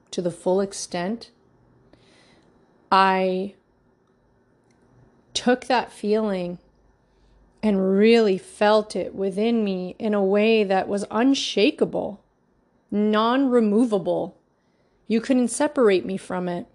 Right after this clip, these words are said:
And when that grew strong enough,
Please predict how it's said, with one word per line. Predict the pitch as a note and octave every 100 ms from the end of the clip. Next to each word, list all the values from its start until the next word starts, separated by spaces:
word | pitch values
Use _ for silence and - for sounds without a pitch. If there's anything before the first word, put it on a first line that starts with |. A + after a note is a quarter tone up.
| _ _
And | G#3+ G3+
when | G#3+ A#3+
that | B3 C4 A#3
grew | A3+ A#3 B3 G#3+
strong | - - G3 G3 A3
enough, | A#3+ B3+ C#4 C#4+ _